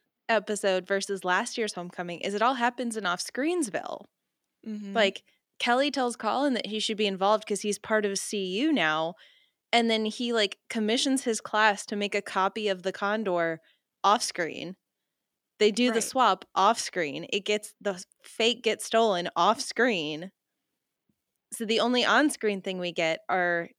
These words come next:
Speaker 1: like, Steve announcing what he's doing, Colin showing the real Condor in his fridge, which, like, that thing takes up a lot of space.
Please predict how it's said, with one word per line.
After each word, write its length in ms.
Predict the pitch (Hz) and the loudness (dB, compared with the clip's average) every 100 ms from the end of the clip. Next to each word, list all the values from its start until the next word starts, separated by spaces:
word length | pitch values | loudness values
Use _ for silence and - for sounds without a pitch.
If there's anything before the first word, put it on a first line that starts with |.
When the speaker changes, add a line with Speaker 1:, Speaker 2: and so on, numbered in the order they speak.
| _ - | _ -2
Speaker 1:
like, 240 | 175 - | -2 -4
Steve 380 | - - 226 214 | -16 -6 -2 0
announcing 640 | 202 185 175 185 190 214 190 | 0 0 0 0 -2 -4 -2
what 120 | 185 | -6
he's 320 | 180 190 156 | -4 -6 -2
doing, 540 | 180 165 156 160 175 - _ _ _ _ _ _ - | -2 0 -2 -4 -8 -14 _ _ _ _ _ _ -8
Colin 600 | - 196 196 196 190 185 _ - | 0 2 2 0 -2 -8 _ -2
showing 520 | - 214 196 190 185 | 2 4 2 0 -2
the 120 | 185 | -2
real 260 | 170 214 214 | 4 4 4
Condor 480 | - 190 185 185 | 2 -2 0 0
in 240 | 180 185 226 | 0 0 -2
his 260 | 214 208 | 0 -2
fridge, 480 | - 208 170 156 - | -2 0 0 0 -4
which, 180 | 208 - | -4 -2
like, 320 | 220 190 - _ _ _ _ _ _ _ _ _ | 0 0 -2 _ _ _ _ _ _ _ _ _
that 260 | 196 208 240 | 0 2 4
thing 140 | 392 | 2
takes 200 | 320 294 | 2 2
up 100 | 302 | 0
a 40 | 247 | 2
lot 200 | 202 170 | 4 4
of 80 | 165 | 2
space. 440 | - 147 113 - | -4 -6 -6 -6